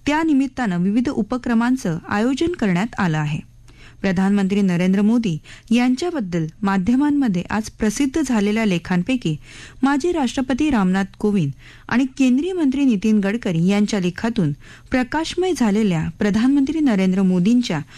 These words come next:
राजकीय प्रवासाविषयी ज्येष्ठ पत्रकार विद्याविलास पाठक यांच्याकडून ऐकूया.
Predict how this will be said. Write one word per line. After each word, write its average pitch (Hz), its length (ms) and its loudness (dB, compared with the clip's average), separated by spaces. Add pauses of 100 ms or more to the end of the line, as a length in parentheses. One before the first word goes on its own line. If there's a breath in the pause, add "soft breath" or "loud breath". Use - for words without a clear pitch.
(220 loud breath)
राजकीय 226 560 -2
प्रवासाविषयी 208 880 -2 (400 loud breath)
ज्येष्ठ 294 320 0
पत्रकार 226 580 -2
विद्याविलास 214 600 0
पाठक 208 400 -4 (400 soft breath)
यांच्याकडून 226 680 0
ऐकूया. 160 400 -2